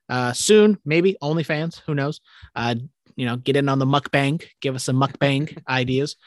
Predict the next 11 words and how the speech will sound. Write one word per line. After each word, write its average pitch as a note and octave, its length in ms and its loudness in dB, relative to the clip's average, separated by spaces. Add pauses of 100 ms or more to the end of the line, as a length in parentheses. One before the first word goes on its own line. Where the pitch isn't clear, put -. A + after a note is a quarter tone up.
(300)
Um, A2 480 -4 (300)
socials F#3 640 4
all D#3 240 4
linked D#3 560 -4
in C#3 140 -4
the C3 80 -4
link D3 240 0
tree D3 260 -2
in C3 200 -2
the C3 60 -2
description. E3+ 600 -2